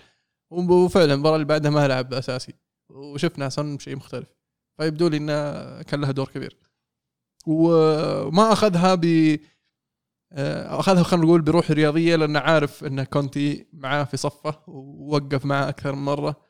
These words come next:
وعرف إن هذا ال-، ال-، ال-، الحركة في، في مصلحته، مصلحة الفريق قبل، آه، قبل ما يكون في مصلحته الشخصية هو.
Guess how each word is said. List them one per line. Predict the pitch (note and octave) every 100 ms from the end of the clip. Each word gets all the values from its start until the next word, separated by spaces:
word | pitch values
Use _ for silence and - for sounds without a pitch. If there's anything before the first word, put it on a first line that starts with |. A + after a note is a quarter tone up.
| _ _ _
وعرف | D#3 D3+ D3 D3+ D3+ D#3 E3 D#3
إن | D#3
هذا | D#3 D3+
ال-، | D3 C#3+
ال-، | D3 D#3
ال-، | - - - - F#2+ _
الحركة | - - F3 - D#3+
في، | D#3+ D#3+ C#3+
في | D#3
مصلحته، | D3+ E3+ E3+ -
مصلحة | E3 D#3 D3
الفريق | D3 D#3 D#3+ D#3 D#3 D#3
قبل، | C#3+ C#3 C3+ B2 - _ _ _ -
آه، | C3+ C3+
قبل | D3 C#3+
ما | C#3+
يكون | C3+ D3+ D3
في | C#3+ C#3
مصلحته | C#3 C#3+ -
الشخصية | C3+ C3+ - C#3 C3
هو. | C#3